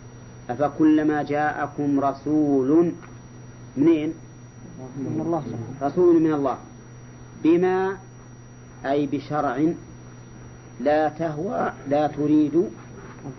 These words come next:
Speaker 1: "أنفسكم"، "استكبرتم"، هذا جواب الشرط، جاء فعل الشرط، "واستكبرتم"
Speaker 2: جواب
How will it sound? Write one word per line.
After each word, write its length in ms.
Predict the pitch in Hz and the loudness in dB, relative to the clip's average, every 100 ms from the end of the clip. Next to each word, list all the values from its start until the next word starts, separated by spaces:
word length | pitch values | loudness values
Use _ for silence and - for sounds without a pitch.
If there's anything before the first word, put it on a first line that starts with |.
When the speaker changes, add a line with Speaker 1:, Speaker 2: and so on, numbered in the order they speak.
| - - - - | -16 -18 -16 -6
Speaker 1:
"أنفسكم"، 720 | 381 143 165 143 156 147 147 - - - - - - - - - 170 160 127 - - - 139 | -4 -2 -2 -2 -2 0 -2 -4 -14 -18 -18 -18 -18 -20 -18 -10 -8 -8 -10 -14 -20 -10 -10
"استكبرتم"، 720 | - - - 170 170 175 170 | -4 -4 0 2 2 2 0
هذا 280 | 151 175 170 | 2 2 2
جواب 300 | 156 147 131 | 2 -2 -2
الشرط، 320 | - 131 - - - - - 202 180 - - - - - - - - | -8 -10 -12 -16 -20 -18 -16 -14 -12 -12 -14 -16 -18 -20 -20 -20 -2
جاء 500 | 156 165 175 185 175 - | 2 4 2 -2 -6 -2
فعل 180 | 165 151 | 0 0
الشرط، 300 | 139 - 110 - - - - - - - - - - | -2 -8 -12 -12 -18 -20 -20 -20 -20 -20 -20 -10 -8
"واستكبرتم" 760 | 131 147 - 151 151 170 185 - - - - | -4 -4 0 0 2 2 2 0 -12 -16 -10
Speaker 2:
جواب 200 | 123 | -10